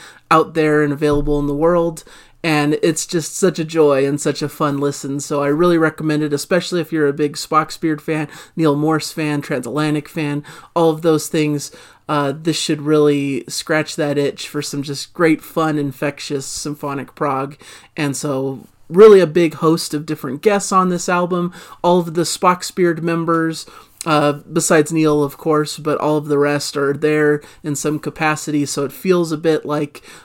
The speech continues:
a Spock's Beard record, um, but there's also other influences and other things going on, other gar-, other artists like, uh, uh, Ryo's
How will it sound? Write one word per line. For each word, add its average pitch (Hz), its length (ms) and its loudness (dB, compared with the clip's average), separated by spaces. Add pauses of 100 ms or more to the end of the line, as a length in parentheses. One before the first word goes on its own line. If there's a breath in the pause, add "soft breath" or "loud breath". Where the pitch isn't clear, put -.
a 139 360 -4
Spock's - 500 -6
Beard 156 540 0 (200 loud breath)
record, 180 720 0 (240 loud breath)
um, 147 300 0
but 147 140 0
there's 156 160 2
also 156 300 2
other 160 280 2
influences 151 720 -2
and 135 120 -4
other 147 180 -2
things 143 380 -4
going 143 320 -2
on, 160 280 2
other 147 300 -2
gar-, - 240 -6 (160)
other 165 240 2
artists 160 480 0
like, 131 320 -6 (300 loud breath)
uh, 135 400 -4 (440)
uh, 107 320 -6
Ryo's 147 720 0